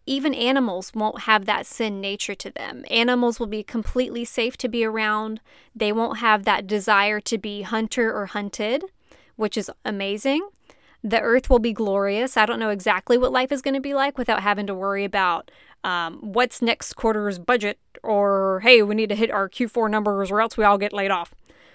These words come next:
Um, so I have no idea if that concept of working in, like, a corporate world is gonna exist during this time. I can probably assume that our lives are not gonna have that type of mundane work to it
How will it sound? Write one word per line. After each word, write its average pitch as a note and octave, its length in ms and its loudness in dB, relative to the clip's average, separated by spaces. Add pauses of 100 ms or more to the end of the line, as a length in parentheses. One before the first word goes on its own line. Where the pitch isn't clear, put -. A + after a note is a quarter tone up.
(200)
Um, G3+ 340 4
so B3+ 140 6
I B3 80 10
have C#4+ 120 8
no C#4+ 120 8
idea A3 560 4 (100)
if G#3 160 -4
that G#3 420 0
concept G#3+ 720 0
of F#3 140 -6
working B3+ 580 -2
in, G#3+ 160 -8
like, G3+ 160 -6
a - 60 -20
corporate A3+ 460 0
world D4 280 4
is D4 120 -4
gonna D4 180 0
exist D4 400 -4
during D4 220 2
this D4 180 -4
time. D#4 380 -2 (1000)
I A#3 120 6
can B3+ 200 0
probably B3 600 8
assume C#4 600 2 (360)
that A3 380 4
our G#3 340 8
lives G3+ 380 2
are G#3+ 80 2
not G3 240 2
gonna G#3 180 -2
have F#3 280 0
that G3+ 180 0
type G3+ 240 -2
of G#3 160 -4
mundane G#3 880 0
work G3+ 500 -6
to C#4 200 2
it - 400 0